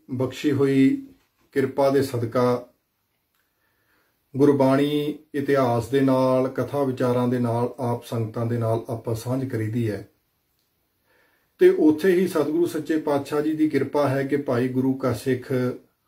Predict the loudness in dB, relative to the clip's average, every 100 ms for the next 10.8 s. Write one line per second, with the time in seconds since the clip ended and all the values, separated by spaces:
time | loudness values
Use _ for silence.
0 | _ -2 0 0 -2 -6 -4 -4 -2 -6
1 | -2 2 2 0 -6 -20 _ _ _ _
2 | _ _ _ _ _ -8 0 4 4 4
3 | 2 2 0 -2 -10 _ _ _ _ -2
4 | 0 2 4 2 2 0 -4 -6 -8 -10
5 | -16 _ _ _ _ _ _ _ _ _
6 | _ 2 2 6 4 6 2 2 2 2
7 | 2 2 2 2 0 2 0 0 0 0
8 | 0 0 0 2 0 -4 _ _ _ _
9 | _ _ _ _ _ _ 2 4 4 0
10 | 0 0 2 2 2 0 2 0